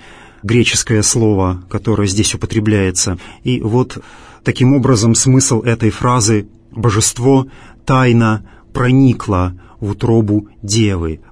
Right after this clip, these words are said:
проникло скрыто, незаметно для кого бы то ни было и не нарушив ее девства. Итак, чудо преестественного,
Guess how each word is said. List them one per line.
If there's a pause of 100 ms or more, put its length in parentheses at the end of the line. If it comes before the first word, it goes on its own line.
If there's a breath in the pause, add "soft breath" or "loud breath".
проникло (260 loud breath)
скрыто, (320 loud breath)
незаметно
для
кого
бы
то
ни
было (240 loud breath)
и
не
нарушив (160 loud breath)
ее (120)
девства. (200)
Итак,
чудо
преестественного,